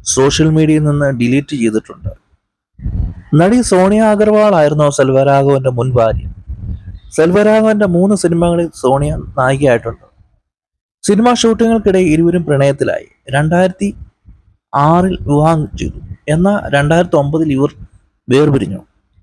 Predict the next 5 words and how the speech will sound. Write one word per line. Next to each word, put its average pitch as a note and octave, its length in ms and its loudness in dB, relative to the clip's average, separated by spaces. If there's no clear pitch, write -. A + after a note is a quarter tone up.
സെൽവരാഘവന്റെ A#3 720 2
സിനിമയിൽ G3 360 0
സഹസംവിധായകയായി F#3 1000 0
പ്രവർത്തിച്ചയാളാണ് C#3+ 800 -2
ഗീതാഞ്ജലി. A#2 540 0